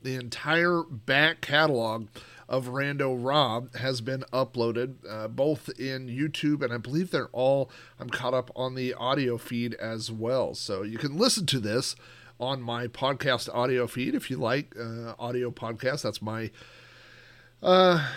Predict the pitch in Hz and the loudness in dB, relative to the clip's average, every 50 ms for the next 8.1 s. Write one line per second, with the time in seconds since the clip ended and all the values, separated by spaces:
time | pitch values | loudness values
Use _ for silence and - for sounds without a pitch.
0 | - - - 185 190 196 - 302 302 247 - - 170 185 247 226 143 139 - 156 | -10 -10 -4 -4 -4 -4 -2 -4 -6 -4 0 0 0 0 0 -2 -4 -4 -4 -2
1 | 156 147 147 151 147 131 127 147 147 156 156 151 151 151 151 147 147 147 143 143 | 0 2 2 2 2 2 0 0 0 0 2 2 4 4 6 6 6 4 4 4
2 | 143 143 139 135 131 135 139 139 143 139 135 139 143 143 147 143 143 143 143 127 | 4 2 2 0 -2 -2 -2 -2 -2 -2 -2 -2 0 0 2 0 0 0 -2 -6
3 | - 127 135 131 123 - - - - - 135 139 143 143 156 202 220 - - - | -4 -4 -4 -4 -4 -4 -4 -2 -2 0 2 2 4 6 4 4 4 0 -4 -2
4 | - 123 110 110 - - - 98 107 110 113 113 113 110 - - 104 107 - - | 0 0 0 0 -4 -6 -10 -12 -10 -8 -8 -6 -6 -8 -8 -10 -16 -10 -10 -6
5 | - 98 104 101 113 135 165 185 - 117 117 107 107 104 98 110 110 104 - 127 | -6 -6 -6 -2 -2 0 0 0 -2 -4 -6 -8 -6 -6 -6 -6 -6 -4 -4 -4
6 | 117 107 101 110 107 110 107 104 107 104 95 - 104 95 101 127 151 143 - 135 | -4 -2 -2 -2 -2 -2 -2 -2 -4 -8 -8 -8 -6 -6 -4 -4 -4 -4 -2 -2
7 | 123 135 135 156 156 156 120 104 95 101 110 - - - 117 120 120 120 123 120 | -2 -2 -2 -2 -4 -4 -2 -4 -4 -4 -4 -6 -8 -4 -2 -2 0 0 -2 -2
8 | 120 | -6